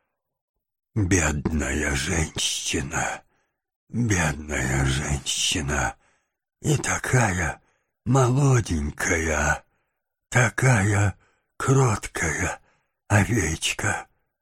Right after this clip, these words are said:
Подо-, подождите, я должна ещё что-то сказать, ведь я вам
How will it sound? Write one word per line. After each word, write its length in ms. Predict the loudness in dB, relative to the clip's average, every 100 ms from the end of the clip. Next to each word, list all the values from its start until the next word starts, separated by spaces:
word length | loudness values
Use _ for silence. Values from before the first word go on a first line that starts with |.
| _ _ _ _ _ -2
Подо-, 400 | 0 0 -4 -8 _ _
подождите, 1300 | 0 2 2 -2 -4 -6 -4 -2 -4 -6 -4 -4 -4 -8 _ _ _ _ _ _ _ _ -8
я 440 | -2 0 0 -2 _ _ _ _ _ -4
должна 960 | 0 0 0 -2 0 2 4 2 0 _ _ _ _ -18 -6
ещё 640 | -4 -2 -2 -2 0 0
что-то 680 | 0 -4 -6 -2 0 0 -4
сказать, 1200 | -4 -4 -8 -6 -4 -4 -6 -2 -2 -2 -8 -10 -12 _ _ _ _ _ _ -6
ведь 400 | -2 0 0 0
я 300 | 0 2 0
вам 340 | 2 2 2